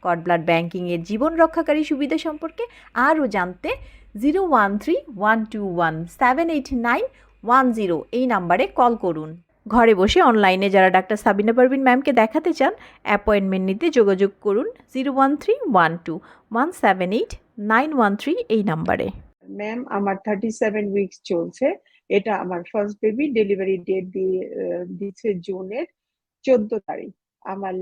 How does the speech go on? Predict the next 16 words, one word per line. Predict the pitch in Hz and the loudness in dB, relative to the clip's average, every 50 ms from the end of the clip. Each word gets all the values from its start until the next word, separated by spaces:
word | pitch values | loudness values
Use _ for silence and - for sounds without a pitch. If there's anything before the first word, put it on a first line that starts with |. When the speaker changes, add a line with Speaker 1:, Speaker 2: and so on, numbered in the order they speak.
| 190 | -6
Speaker 2:
লাস্ট | 202 226 262 262 - _ _ - | -6 -8 -8 -12 -16 _ _ -12
পিরিয়ডের | 240 220 208 220 214 214 208 202 214 208 196 175 | -10 -8 -6 -4 -4 -4 -4 -4 -4 -4 -4 -6
ডেট | 180 190 190 190 190 _ _ - | -6 -6 -6 -6 -8 _ _ -12
ছিল | - 196 202 220 226 202 - | -10 -8 -6 -4 -4 -4 -2
সেপ্টেম্বরের | 285 269 269 - 285 262 247 247 240 233 - - | -2 -2 -2 -2 -2 -2 0 0 0 0 0 0
সাত | 247 202 - - 208 | 0 0 0 0 0
তারিখ। | 185 175 170 - _ _ - - - - - _ _ _ - | 0 0 -2 -4 _ _ -14 -14 -14 -16 -20 _ _ _ -4
তাহলে | 214 208 208 202 208 214 208 | -2 -2 0 0 0 0 0
সাত | - 240 214 - - | -2 -4 -8 -6 -6
সাত | 247 220 208 - - | -8 -8 -6 -2 -2
চোদ্দ, | 254 247 226 240 - 285 320 339 320 262 226 220 | -2 -2 -2 -2 -4 -4 -2 -2 -2 -2 -2 -2
আর | 214 208 208 202 208 202 202 208 | -2 -2 -4 -6 -6 -6 -6 -6
নয়, | 208 208 208 214 226 285 330 320 _ _ _ _ _ _ _ _ _ _ _ - | -4 -4 -6 -6 -6 -8 -10 -12 _ _ _ _ _ _ _ _ _ _ _ -8
আট | 190 202 202 - - | -8 -8 -8 -8 -6
সাত | - 262 247 214 190 | -6 -4 -4 -4 -2
জুন | 214 190 | -4 -4